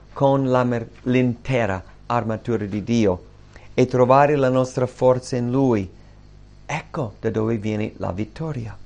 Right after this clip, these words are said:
Allora, questo versetto undici dice che siamo in guerra effettivamente contro le insidie del diavolo.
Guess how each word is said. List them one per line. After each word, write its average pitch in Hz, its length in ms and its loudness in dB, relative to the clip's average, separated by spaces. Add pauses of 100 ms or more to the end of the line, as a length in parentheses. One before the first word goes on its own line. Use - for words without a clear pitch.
(1040)
Allora, 160 540 6 (640)
questo 165 320 2
versetto 190 540 2
undici 135 400 0
dice 156 380 -2
che 143 360 2 (960)
siamo 190 340 -2
in 156 100 2
guerra 120 480 4
effettivamente 123 680 -4
contro 226 640 0
le 143 160 -2
insidie 123 960 -4 (600)
del 110 380 4 (180)
diavolo. 98 580 -2